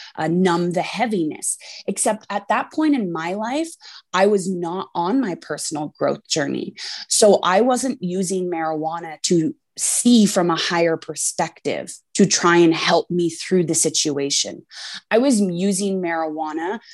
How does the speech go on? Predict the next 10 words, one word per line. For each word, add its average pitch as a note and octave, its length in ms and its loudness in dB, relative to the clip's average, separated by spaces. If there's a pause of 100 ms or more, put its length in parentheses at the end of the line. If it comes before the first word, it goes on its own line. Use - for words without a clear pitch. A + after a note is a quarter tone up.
(140)
to F3 360 4
dull E3 680 6
those D#3+ 420 2
moments D#3 480 -2
in D3+ 100 -4
my D3 180 -8
life D3 440 -4 (260)
so F3+ 200 0
I E3 100 2
didn't F3+ 580 -2